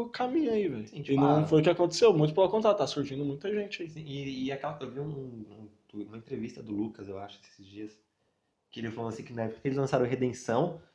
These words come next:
Speaker 2: ele demorou vinte dias pra saber que o disco tinha vendido quinze mil cópias.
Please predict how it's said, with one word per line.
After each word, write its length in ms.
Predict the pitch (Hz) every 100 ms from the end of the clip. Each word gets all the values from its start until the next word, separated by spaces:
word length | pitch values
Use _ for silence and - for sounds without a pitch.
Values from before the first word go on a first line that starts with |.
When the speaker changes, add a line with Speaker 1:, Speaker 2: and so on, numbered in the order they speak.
| _ _ -
Speaker 2:
ele 120 | 113
demorou 440 | 120 120 120 131 104
vinte 340 | 127 196 269
dias 300 | 143 135 175
pra 140 | - -
saber 480 | - 190 131 156 202
que 120 | 208
o 80 | 143
disco 240 | 151 151
tinha 140 | - 139
vendido 560 | 143 131 135 156 139 123
quinze 280 | 139 139
mil 120 | 139 139
cópias. 500 | 117 110 104 -